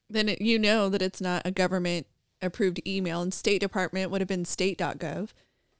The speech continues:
But people emailed her, so any person who sent a classified document to her should have been in trouble. And then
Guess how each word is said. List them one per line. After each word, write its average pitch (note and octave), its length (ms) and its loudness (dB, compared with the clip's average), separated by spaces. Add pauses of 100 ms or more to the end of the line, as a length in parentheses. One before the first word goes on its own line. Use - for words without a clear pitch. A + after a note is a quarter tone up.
(420)
But G3+ 380 2
people A3+ 420 0
emailed A3+ 440 0
her, F#3 240 2
so F#3+ 280 0
any B3+ 240 2
person A#3 600 0
who G3+ 320 0
sent C4 360 0
a B3 60 -2
classified F#3 560 0
document E3+ 640 -4
to G#3+ 220 0
her F#3+ 280 0
should F#3 320 2
have F#3 240 -2
been E3+ 440 -2 (160)
in F#3+ 200 0
trouble. F3 480 -2 (800)
And C4+ 80 2
then G#3+ 160 4